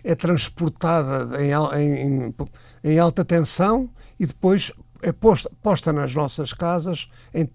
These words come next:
eh, no-, digamos que numa tensão adequada para os equipamentos e para o nosso serviço. Bem, este serviço todo, o primeiro direito que os consumidores têm é que seja prestado em segurança. Não pode haver aqui risco para os consumidores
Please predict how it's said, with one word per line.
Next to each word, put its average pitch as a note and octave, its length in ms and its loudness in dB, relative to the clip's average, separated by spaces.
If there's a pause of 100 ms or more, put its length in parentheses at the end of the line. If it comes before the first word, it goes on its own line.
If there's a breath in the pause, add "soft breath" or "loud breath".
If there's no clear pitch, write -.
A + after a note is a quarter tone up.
eh, D3 280 -2
no-, C#3+ 360 -2
digamos D3+ 340 0
que - 120 -6
numa E3+ 220 4
tensão D#3+ 640 0
adequada D#3+ 840 0 (300 soft breath)
para D#3 220 2
os B2+ 120 0
equipamentos D#3 800 2
e D#3 60 0
para D3 180 -2
o - 20 0
nosso D#3+ 280 0
serviço. - 580 -10 (260)
Bem, B2 180 -8 (680 soft breath)
este - 220 2
serviço D3+ 420 2
todo, F#3 220 2
o E3 60 0
primeiro F3 340 6
direito D#3 380 4
que E3+ 80 -2
os C3+ 100 -4
consumidores C#3 680 -4
têm F3 520 -4
é F3 120 -2
que F#3+ 360 0 (240 loud breath)
seja D3+ 560 2
prestado F3+ 880 -2
em G#3 180 6
segurança. F3+ 840 0 (540 soft breath)
Não D#3+ 180 4
pode D#3+ 240 2
haver E3 180 4
aqui F#3 240 4
risco F3 600 6
para C3+ 220 -2
os B2 100 -10
consumidores E3+ 1000 0